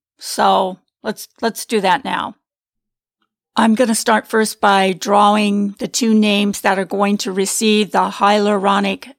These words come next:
facial serum. Hyaluronic, our new f-, hyaluronic facial serum is amazing. It draws moisture to the skin. Scientists have now learned that every time your skin loses moisture, your skin cells fall asleep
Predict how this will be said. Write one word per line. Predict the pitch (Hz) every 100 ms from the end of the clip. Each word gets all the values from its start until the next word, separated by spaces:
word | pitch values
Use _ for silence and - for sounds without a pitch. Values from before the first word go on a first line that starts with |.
| _
facial | - - - 226
serum. | - 247 262 285 330 _ _ _ _ _ _ _ -
Hyaluronic, | 208 208 202 202 -
our | 196
new | 196 208
f-, | 202
hyaluronic | 196 214 214 202 202 -
facial | - 254 269 254
serum | 269 262 262 254 254 247 - _ _ _ _ -
is | 196 185
amazing. | 202 190 220 240 226 240 233 208
It | 185
draws | 196 180 -
moisture | 220 240 240 240
to | - 202
the | 180
skin. | - - 269 262 262 247 - _ _
Scientists | - - 214 220 220 226 214 -
have | 226 208 196
now | 220 226 233
learned | 226 220 226 226 214
that | - 202 202 - _ _ _ -
every | 214 233
time | 226 220
your | 214
skin | 202 - 226 208
loses | 202 214 196 233
moisture, | 240 247 - 247 233 233 226 - _ -
your | 190 202 202 196
skin | - 214 196 202
cells | - - 202 196 -
fall | - 190 180
asleep | 185 - 247 240 240